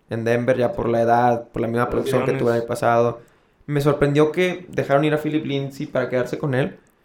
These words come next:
Speaker 1: pero Javonte Williams es un muy buen corredor, que es el del estilo de Philip Lindsay. Y me gusta porque no, no,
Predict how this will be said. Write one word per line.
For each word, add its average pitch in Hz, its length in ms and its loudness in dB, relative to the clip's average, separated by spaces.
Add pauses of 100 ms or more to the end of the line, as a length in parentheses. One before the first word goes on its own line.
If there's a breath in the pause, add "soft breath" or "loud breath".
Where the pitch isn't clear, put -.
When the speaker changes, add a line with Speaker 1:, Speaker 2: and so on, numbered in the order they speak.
(360)
Speaker 1:
pero 135 200 2
Javonte 127 320 4
Williams 147 320 6
es 131 120 -4
un 135 100 -4
muy 139 200 0
buen 202 140 0
corredor, 156 500 2 (180)
que 135 100 0
es 127 100 -2
el 135 160 -2
del 117 160 0
estilo 120 340 -2
de 143 60 2
Philip 151 280 -4
Lindsay. 185 380 -4 (640)
Y 131 460 -2 (320)
me 160 140 -2
gusta 208 380 0
porque 196 220 0
no, 170 480 2
no, 165 360 2